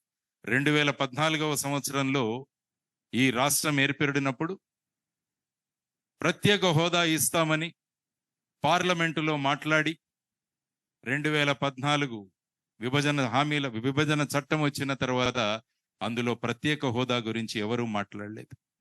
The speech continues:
రాష్ట్రంలో ఉన్న నిరుద్యోగానికి ప్రధానమైన కారణం నా ఉద్దేశంలో ప్రత్యేక హోదా రాకపోవడం.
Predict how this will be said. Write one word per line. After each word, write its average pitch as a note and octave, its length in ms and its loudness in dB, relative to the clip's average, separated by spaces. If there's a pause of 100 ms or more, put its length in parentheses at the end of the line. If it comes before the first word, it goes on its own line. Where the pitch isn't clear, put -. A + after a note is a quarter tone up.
(680)
రాష్ట్రంలో D3 720 2
ఉన్న C#3 260 0
నిరుద్యోగానికి C#3+ 880 0
ప్రధానమైన D#3+ 760 0
కారణం C#3+ 500 0
నా C3+ 120 0
ఉద్దేశంలో B2+ 960 -4 (520)
ప్రత్యేక C#3+ 500 0
హోదా B2+ 380 0
రాకపోవడం. G#2+ 640 -2